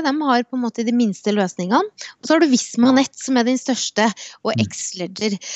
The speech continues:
Speaker 1: eh, som har totalløsninger som er litt tunge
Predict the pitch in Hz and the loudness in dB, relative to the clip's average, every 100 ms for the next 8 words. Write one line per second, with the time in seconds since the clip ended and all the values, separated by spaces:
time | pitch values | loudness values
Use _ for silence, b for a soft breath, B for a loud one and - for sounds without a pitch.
0 | B - 220 214 220 262 240 254 247 - | B 0 2 2 2 -2 2 2 0 -6
1 | 285 - 220 165 156 180 - 196 208 - | -8 -2 -2 0 -2 -4 -4 -2 0 2
2 | 233 220 - - 262 220 180 180 | 2 2 2 0 2 4 2 2